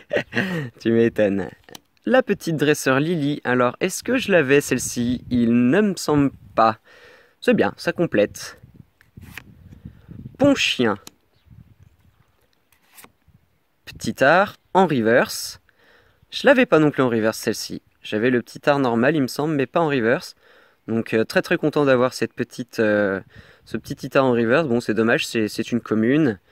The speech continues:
Et enfin, pour terminer, oh là là, oh là là, non, pas de Krabagar, s'il vous plaît. Oh, Mastouf. Bon, elle est pas holographique non plus, c'est dommage.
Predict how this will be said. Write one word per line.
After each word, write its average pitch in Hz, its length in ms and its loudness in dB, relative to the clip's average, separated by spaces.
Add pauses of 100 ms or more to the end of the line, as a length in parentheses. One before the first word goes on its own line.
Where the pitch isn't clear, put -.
(360)
Et 127 140 2
enfin, 127 260 0
pour 117 180 -4
terminer, 117 840 2
oh 123 160 4
là 113 120 6
là, 101 220 0 (200)
oh 131 120 6
là 120 120 6
là, 110 180 2
non, 113 260 2
pas 139 160 0
de - 80 -4
Krabagar, 123 500 0
s'il 139 200 -8
vous 131 100 -6
plaît. 131 540 -4 (540)
Oh, 254 200 8
Mastouf. 208 760 -2 (600)
Bon, 120 180 2
elle 127 100 4
est 131 60 4
pas 170 140 4
holographique 156 520 2
non 139 120 2
plus, 139 320 0
c'est - 180 -4
dommage. 127 400 2